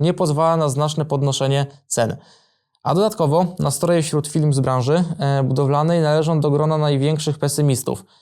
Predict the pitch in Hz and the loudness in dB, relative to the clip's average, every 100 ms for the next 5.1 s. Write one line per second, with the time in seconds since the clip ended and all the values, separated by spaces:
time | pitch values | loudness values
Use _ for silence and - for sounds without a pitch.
0 | _ - 147 165 185 202 185 151 147 160 | _ -4 -2 0 0 -2 -2 0 2 0
1 | 175 151 143 135 147 147 147 147 147 _ | -2 -4 -4 -2 0 2 0 -2 -4 _
2 | _ - 160 160 156 156 147 135 151 151 | _ -4 0 0 -2 -4 -2 -2 -2 -2
3 | 151 143 156 151 - 139 139 156 156 160 | -2 0 0 -2 -4 -4 -2 -2 -2 -2
4 | 143 139 151 151 151 151 - 143 139 156 | -2 0 0 0 -2 -4 -2 0 0 2
5 | 226 | 0